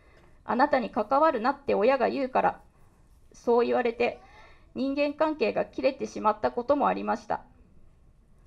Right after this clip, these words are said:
ポストを壊し、年賀状を盗んだ犯人は、カルト宗教にし、青春を奪われた人たちでした。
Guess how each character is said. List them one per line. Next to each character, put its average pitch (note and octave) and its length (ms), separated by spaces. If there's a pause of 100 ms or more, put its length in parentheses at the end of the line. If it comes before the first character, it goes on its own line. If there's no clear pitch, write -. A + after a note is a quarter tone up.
(240)
ポ C4 120
ス B3+ 140
ト G#3 120
を G3+ 80
壊 G#3 220
し、 - 260 (280)
年 A3 220
賀 G#3+ 140
状 A3+ 160
を A3+ 40
盗 A3+ 320
ん C#4 80
だ G#3+ 80
犯 B3+ 260
人 G3 180
は、 F#3 200 (800)
カ G#3+ 140
ル A3+ 100
ト B3 100
宗 D4 220
教 G#3+ 240
に G3+ 100
し、 C4 300 (220)
青 B3 160
春 C#4+ 320
を B3+ 100
奪 A3+ 200
わ C4+ 100
れ C#4 100
た C#4+ 120
人 D4 200
た C4 120
ち A3+ 120
で F#3+ 100
し - 120
た。 - 160